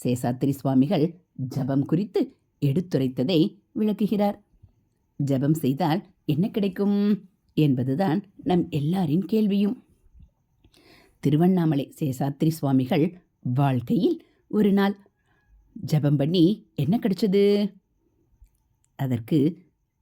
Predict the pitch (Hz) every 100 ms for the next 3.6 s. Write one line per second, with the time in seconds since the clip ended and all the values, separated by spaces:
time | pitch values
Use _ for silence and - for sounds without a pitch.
0 | - - 123 117 123 127 135 - 120 127
1 | 139 147 - _ _ - - 127 123 160
2 | 339 359 _ - - _ _ _ 139 131
3 | - 139 131 135 165